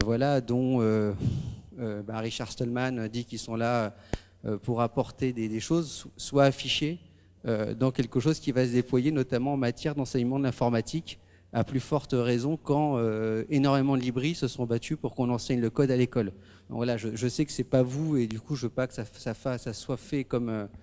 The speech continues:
enfin, là, mon, mon, mon, mon, mon discours, il est un peu frontal, mais c'est pas mon intention, parce que je sais que c'est pas ça, mais en même temps, euh, je pense qu'il faudrait quand même le, qu'on le réfléchisse, vu que là, actuellement, tous les gens qui sont ici essayent de réfléchir à, finalement, à comment on va amener pour les enfants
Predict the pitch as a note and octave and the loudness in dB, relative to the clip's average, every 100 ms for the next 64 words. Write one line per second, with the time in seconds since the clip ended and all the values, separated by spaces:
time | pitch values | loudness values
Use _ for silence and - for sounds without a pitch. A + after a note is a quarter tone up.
0 | - - - - G#2 A#2+ B2 C3 A#2 A2 | -20 -20 -14 -10 -8 -2 0 0 -2 -6
1 | A2 A2+ A2+ A#2+ A#2+ B2 A#2+ F#2+ B2+ C3+ | -4 -4 -4 -2 0 0 0 0 -2 -2
2 | - C#3+ A#2 A2 A2 A#2 - C3+ D#3+ D#3 | 0 2 2 -2 -2 -6 -4 -2 0 -2
3 | B2+ C#3+ D3+ D3 C#3 B2+ B2 B2+ - E3 | -2 -2 0 -2 -2 -4 -4 -8 -8 -8
4 | B2+ - A#2+ A#2 - C3+ B2+ D3+ F#3+ F3+ | -10 -8 -8 -6 -6 -6 -4 -4 -2 0
5 | C#3+ D3 C#3 C3+ C3+ - E3 G3+ - - | 0 0 0 0 -2 -4 -4 -6 -12 -20
6 | - - C3 A#2 A2+ A2 A2+ G2+ - - | -20 -8 -2 0 0 -2 -4 -10 -14 -16
7 | - - F#3 F#3+ D#3+ - D#3 D#3 E3 E3+ | -16 2 2 2 -2 -2 0 0 0 -2
8 | D#3+ - C#3+ C#3+ C#3+ D3 - F3 - - | -4 0 2 2 0 -2 -2 -6 -10 -12
9 | C3+ C3+ B2+ A#2 C#3 C3+ C#3+ F3+ D#3 D3 | -10 -8 -8 -8 -10 -8 -10 -4 -2 0
10 | D#3 D#3+ - C#3 C3 - F#3 D#3+ D3+ C3+ | -2 -6 -6 -4 -4 -6 -8 -6 -6 -4
11 | C3 B2+ C#3 - E3+ C#3+ - C3+ C3 C#3+ | -6 -4 -4 -4 -6 -8 -4 -2 0 0
12 | D3+ C#3 C#3+ C#3 B2+ B2 B2 C3+ C3 C3 | -2 -2 -4 -4 -4 -6 -4 -4 -4 -6
13 | C#3 C3 C3 C3 - C#3+ | -6 -2 -2 -4 -6 -8